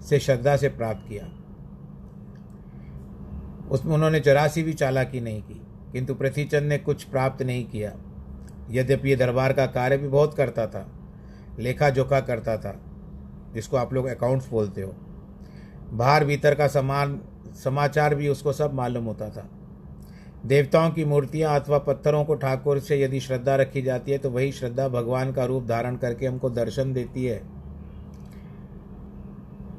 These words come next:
वह मूर्त या पत्थर परमात्मा नहीं बन जाता। कृष्ण भगवान साक्षात परब्रह्म परमेश्वर थे,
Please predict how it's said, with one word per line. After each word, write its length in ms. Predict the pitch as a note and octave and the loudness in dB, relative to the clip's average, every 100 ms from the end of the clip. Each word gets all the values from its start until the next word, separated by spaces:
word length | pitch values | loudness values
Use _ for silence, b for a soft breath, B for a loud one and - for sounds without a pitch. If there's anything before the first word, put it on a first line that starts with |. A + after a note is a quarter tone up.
| - | -2
वह 200 | A#2 C#3 | 6 6
मूर्त 400 | C#3 D3 D#3 D#3 | 6 4 4 4
या 80 | D3 | 2
पत्थर 340 | C3+ - D3+ | 2 2 2
परमात्मा 600 | C3+ C3+ C3 C#3+ C#3 D3 | 4 0 2 -2 0 -2
नहीं 260 | C#3 C#3+ C3+ | 0 0 0
बन 200 | C3+ C3 | -2 0
जाता। 280 | A#2+ - - - - - - - - - - - - - - - - - - - - - - - | -2 -6 -12 -14 -18 -18 -18 -18 -16 -16 -18 -18 -18 -18 -16 -16 -16 -16 -16 -16 -16 -14 -6 -2
कृष्ण 280 | A2 - | 0 4
भगवान 340 | C3 B2+ C#3+ C#3+ | 4 6 4 4
साक्षात 540 | C#3 B2 - D3 C#3+ C3+ | 2 0 4 2 4 2
परब्रह्म 480 | C3+ B2 C3+ C#3+ | 2 4 2 2
परमेश्वर 640 | C3+ C3 B2 C3+ C3 D3+ C#3 | 0 0 2 0 4 2 4
थे, 240 | C#3+ G2 | 2 0